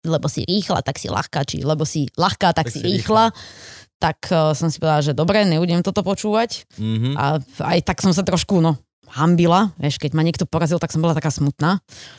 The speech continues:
Speaker 1: Ale v podstate som začala jazdiť s babami. Mali sme normálne vlastné tréningy, všetko, každý, myslím, že pondelok večera sme s-, spolu stretli, hodinku sme si potrénovali. No a tam mi jedného dňa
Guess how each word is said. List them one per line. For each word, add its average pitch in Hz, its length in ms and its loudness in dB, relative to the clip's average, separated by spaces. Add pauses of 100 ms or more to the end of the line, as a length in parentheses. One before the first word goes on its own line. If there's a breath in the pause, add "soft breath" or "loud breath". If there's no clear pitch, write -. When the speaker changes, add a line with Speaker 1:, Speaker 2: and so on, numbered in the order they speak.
Speaker 1:
Ale 151 560 0
v 147 220 -14
podstate - 280 -8
som 165 140 2
začala 160 320 2
jazdiť 156 240 2
s - 20 -4
babami. 160 380 4 (720)
Mali 156 240 -2
sme 160 80 2
normálne 147 320 0
vlastné 131 240 -4
tréningy, 156 800 -2
všetko, 160 420 -4
každý, 151 380 -2
myslím, 143 240 -4
že 160 80 -4
pondelok 170 560 -4
večera 170 320 -2
sme 151 240 -2
s-, - 640 -10
spolu 175 200 -4
stretli, 180 680 -4
hodinku 175 400 -2
sme 175 140 -8
si 170 100 -10
potrénovali. 175 680 0 (640 loud breath)
No 202 80 0
a 214 60 2
tam 269 260 4
mi 233 220 6
jedného 233 300 6
dňa 196 220 4